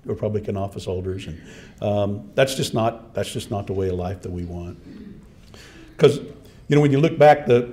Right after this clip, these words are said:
if the Democrats take control, they'll have, the first three votes they'll have will be, result in Nancy Pelosi becoming speaker,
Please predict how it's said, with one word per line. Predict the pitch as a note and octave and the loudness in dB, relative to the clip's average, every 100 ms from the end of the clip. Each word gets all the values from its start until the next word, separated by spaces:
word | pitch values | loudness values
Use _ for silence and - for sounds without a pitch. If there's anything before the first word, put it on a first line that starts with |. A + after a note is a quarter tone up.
| - | -6
if | C#3 | -2
the | C3 | 4
Democrats | C#3 E3+ E3+ - | 4 6 4 4
take | - C#3 | 4 2
control, | C3 A#2 C3+ A#2 | 2 4 6 6
they'll | A2+ | 4
have, | A#2 G#2+ G#2 - - - - - - | 4 2 2 -8 -20 -20 -20 -20 -6
the | - | 4
first | C#3 C#3 | 4 4
three | D3+ C#3 | 0 4
votes | B2+ A2+ - | 4 4 2
they'll | G#2+ | 2
have | G#2 G#2 | 4 2
will | G#2+ | 0
be, | G2 G2+ G2 G2 - | -2 -2 -2 -4 -6
result | A2+ G2 G2+ G2 | -6 0 0 0
in | G2 | -4
Nancy | G2 - | -4 -6
Pelosi | - A2 G#2 A2 | -2 0 0 -4
becoming | G#2+ A2 A2+ | -6 -4 -4
speaker, | - F2 F#2 F#2+ | -6 -8 -8 -10